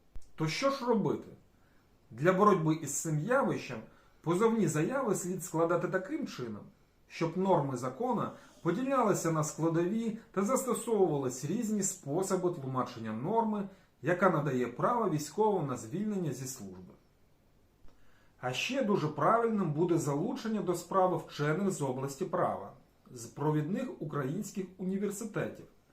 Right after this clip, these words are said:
які можуть надати науково-консультативний висновок і дати відповідь на запитання, чи є довідка Л К К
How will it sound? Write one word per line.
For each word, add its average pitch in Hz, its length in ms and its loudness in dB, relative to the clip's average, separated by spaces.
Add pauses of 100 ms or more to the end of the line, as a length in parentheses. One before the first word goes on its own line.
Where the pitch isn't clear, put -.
(420)
які 226 300 0
можуть 156 400 0
надати 123 380 -4
науково-консультативний 143 1400 -4
висновок 151 680 -2 (440)
і - 60 -10
дати 214 380 2
відповідь 185 540 2
на 147 100 0
запитання, 143 720 -4 (720)
чи - 180 -4
є 165 220 2
довідка 127 580 -4
Л 123 140 -6
К 143 100 -8
К 247 380 0